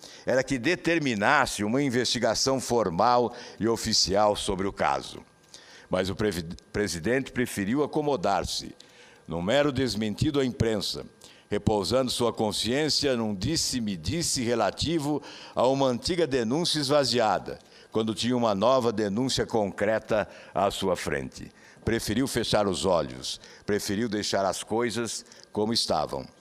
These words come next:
Ficou comprovado o desinteresse e ausência completa de iniciativa no sentido de buscar preservar a probidade do seu governo. Mas não param por aí os elementos que atestam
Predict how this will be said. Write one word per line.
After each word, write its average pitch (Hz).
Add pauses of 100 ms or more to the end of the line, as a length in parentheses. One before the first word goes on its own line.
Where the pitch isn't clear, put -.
(320)
Ficou 143
comprovado 139
o 139
desinteresse 127
e -
ausência 123
completa 143
de 104
iniciativa 131 (380)
no 123
sentido 123
de 120
buscar 110
preservar 104 (280)
a 95
probidade 90
do 80
seu 90
governo. 67 (580)
Mas 135
não 143
param 156
por 139
aí 147
os 131
elementos 139
que -
atestam 135